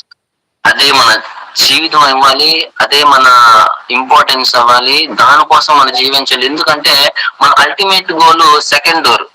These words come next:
చాలా ఇంపార్టెంట్. నాలో ఒక అనుభవం చెప్పి ముగిస్తాను. నేను రివేరాలో, ఆ, మేనేజర్ గా వర్క్ చేస్తున్నప్పుడు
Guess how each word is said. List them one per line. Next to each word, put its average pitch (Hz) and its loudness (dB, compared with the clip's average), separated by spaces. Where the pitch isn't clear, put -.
చాలా 156 2
ఇంపార్టెంట్. 135 -2
నాలో - 2
ఒక - 2
అనుభవం - 4
చెప్పి 190 -4
ముగిస్తాను. 143 -2
నేను 160 -2
రివేరాలో, 180 2
ఆ, 117 4
మేనేజర్ 147 0
గా 156 2
వర్క్ - 0
చేస్తున్నప్పుడు - -2